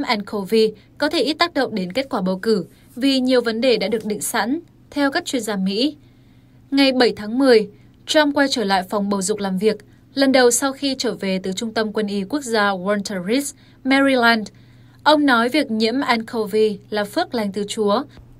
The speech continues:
bởi nó giúp ông nắm được mức độ hiệu quả của các loại thuốc thử nghiệm.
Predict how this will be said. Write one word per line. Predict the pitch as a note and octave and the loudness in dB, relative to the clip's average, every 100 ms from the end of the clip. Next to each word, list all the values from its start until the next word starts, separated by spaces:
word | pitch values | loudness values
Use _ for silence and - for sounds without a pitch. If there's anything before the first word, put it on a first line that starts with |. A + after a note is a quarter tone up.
| - | 4
bởi | B3+ A3 | 6 6
nó | A3+ A#3 | 4 2
giúp | A3+ D#4+ | 2 4
ông | C4 A#3 | 4 6
nắm | A3+ G#3 | 2 2
được | A#3 A3+ | 2 2
mức | A#3 D#4 | 2 2
độ | C#4+ | 2
hiệu | A3 B3+ A3+ | 2 4 2
quả | - A3 F#3 | 4 2 2
của | - G#3 | 2 0
các | F3+ C#4 | 2 0
loại | C4+ - | 0 -2
thuốc | C#4 - | -10 -4
thử | A3 | -2
nghiệm. | F3 G#3 | 0 -2